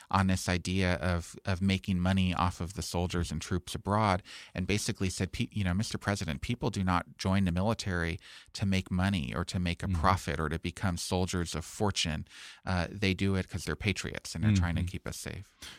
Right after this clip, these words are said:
Speaker 2: Now, Trump had praised Rex Tillerson as this brilliant businessman and this man of the world when he appointed him, but things seemed to have devolved fairly quickly. What was the turning point in that relationship?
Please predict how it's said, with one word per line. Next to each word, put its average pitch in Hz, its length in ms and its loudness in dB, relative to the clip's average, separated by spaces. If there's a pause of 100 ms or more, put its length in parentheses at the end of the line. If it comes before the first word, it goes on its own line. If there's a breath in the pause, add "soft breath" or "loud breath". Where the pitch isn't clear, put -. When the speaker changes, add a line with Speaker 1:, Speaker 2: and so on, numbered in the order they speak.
Speaker 2:
Now, 101 220 8
Trump - 280 4
had 101 180 8
praised 117 460 6
Rex 101 240 2
Tillerson 107 540 8
as 92 260 6
this 95 160 0
brilliant 120 520 6
businessman 104 880 6
and 87 120 4
this 82 160 -2
man 120 280 8
of 117 100 6
the 107 60 4
world 110 420 8
when 101 160 8
he 95 80 10
appointed 120 500 6
him, 95 360 8
but 95 260 2
things 123 340 6
seemed 170 360 6
to 127 160 6
have 101 100 4
devolved 113 400 8
fairly 139 400 4
quickly. 113 540 0
What 113 340 0
was 147 160 0
the 101 100 2
turning 107 380 4
point 95 300 2
in 90 60 0
that 82 180 -4
relationship? 87 600 -2